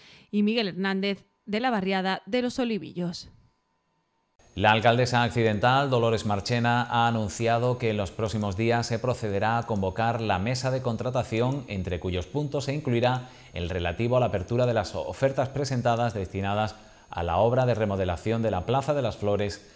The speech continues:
Speaker 2: de Taraguilla.
Speaker 1: Marchena ha destacado que en el procedimiento de la mesa de contratación se procederá a la apertura de los sobres presentados hasta el pasado dieciséis de agosto,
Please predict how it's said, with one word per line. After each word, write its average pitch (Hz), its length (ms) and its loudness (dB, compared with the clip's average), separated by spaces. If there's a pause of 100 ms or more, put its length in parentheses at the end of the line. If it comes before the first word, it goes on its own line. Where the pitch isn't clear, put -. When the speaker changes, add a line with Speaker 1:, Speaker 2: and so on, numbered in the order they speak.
(140)
Speaker 2:
de 107 180 0
Taraguilla. 80 540 -4 (720)
Speaker 1:
Marchena 254 600 4
ha 254 40 4
destacado 254 600 2
que 220 120 0
en 214 80 2
el 202 120 2
procedimiento 202 800 0
de 220 80 2
la 202 100 2
mesa 202 300 0
de 208 80 -2
contratación 196 600 0
se 247 140 -2
procederá 208 560 2
a 202 200 -4
la 190 100 0
apertura 220 640 0
de 196 220 0
los 185 240 0
sobres 254 480 0
presentados 202 720 0
hasta 202 220 -2
el 190 100 0
pasado 254 380 0
dieciséis 208 440 0
de 208 60 2
agosto, 208 440 2